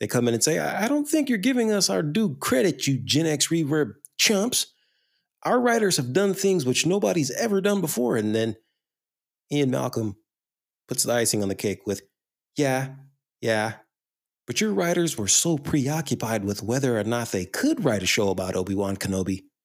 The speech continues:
that they didn't stop to think if they should."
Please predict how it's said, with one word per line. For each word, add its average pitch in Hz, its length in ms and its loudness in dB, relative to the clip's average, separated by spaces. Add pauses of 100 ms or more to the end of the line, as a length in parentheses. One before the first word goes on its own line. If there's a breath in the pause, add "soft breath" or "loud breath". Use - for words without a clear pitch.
(200)
that 117 100 -2
they 120 100 2
didn't 135 220 2
stop 127 280 0
to 104 80 -2
think 123 340 -2 (440)
if - 460 0 (280)
they 101 140 0
should." 78 380 -2